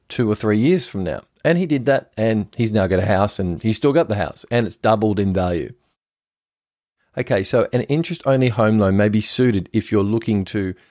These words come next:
a way to maximize your tax deductions as a property investor and a temporary way to reduce your outgoing expenses. <coughs> Excuse me. As well as manage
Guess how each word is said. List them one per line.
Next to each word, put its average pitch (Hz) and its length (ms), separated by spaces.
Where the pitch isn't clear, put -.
a 113 60
way 110 220
to 107 60
maximize 107 520
your 98 120
tax - 320
deductions 101 540
as - 220
a 95 60
property 95 440
investor 98 580
and 117 460
a 113 60
temporary 143 440
way 117 160
to 107 80
reduce 110 420
your 104 160
outgoing 107 440
expenses. - 640
<coughs> - 1400
Excuse - 480
me. 170 200
As 117 160
well 147 280
as 117 220
manage 113 380